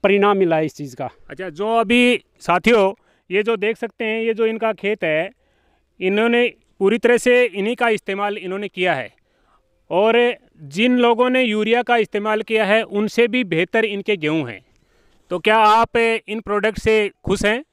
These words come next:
Speaker 1: जी, बिल्कुल संतुष्ट हूं और मैं तो लोगों को सलाह भी देना चाहता हूं इस, इसके लिए कि जहर मुक्त कृषि, कृषि की ओर अग्रसर होना चाहिए किसानों को, सभी को। मेरे को तो पिछले दो वर्ष से बहुत अच्छा फ़ायदा मिल रहा है इस चीज़ का।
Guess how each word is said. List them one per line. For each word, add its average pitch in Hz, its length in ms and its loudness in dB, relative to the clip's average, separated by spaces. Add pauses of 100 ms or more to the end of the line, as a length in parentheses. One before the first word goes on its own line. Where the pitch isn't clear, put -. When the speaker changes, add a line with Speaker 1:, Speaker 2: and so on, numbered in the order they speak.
(160)
Speaker 1:
जी, 165 140 -18
बिल्कुल 214 420 -8
संतुष्ट 214 560 -6
हूं 226 200 0 (300)
और 196 140 2
मैं 208 160 0
तो 254 80 2
लोगों 226 320 2
को 226 100 -4
सलाह 160 360 0
भी 262 120 -2
देना 233 260 2
चाहता 214 300 0
हूं 208 160 2
इस, - 200 -6 (460)
इसके 214 320 0
लिए 214 280 2 (400)
कि 220 60 -6
जहर 175 380 2
मुक्त 240 240 -6
कृषि, 226 380 -2 (300)
कृषि 214 300 0
की 247 120 -6
ओर 226 240 2
अग्रसर 214 540 -4
होना 175 240 0
चाहिए 202 240 -4
किसानों 185 440 -2
को, 208 160 -2
सभी 180 260 -4
को। 175 220 0 (440)
मेरे 208 220 4
को 247 160 0
तो 247 120 0
पिछले 233 320 -2
दो 220 220 2
वर्ष 220 180 2
से 220 280 -2 (300)
बहुत 180 280 0
अच्छा 208 260 -4
फ़ायदा 185 320 0
मिल 180 180 0
रहा 160 140 0
है 135 140 -6
इस 131 100 -14
चीज़ 127 200 -14
का। 120 120 -14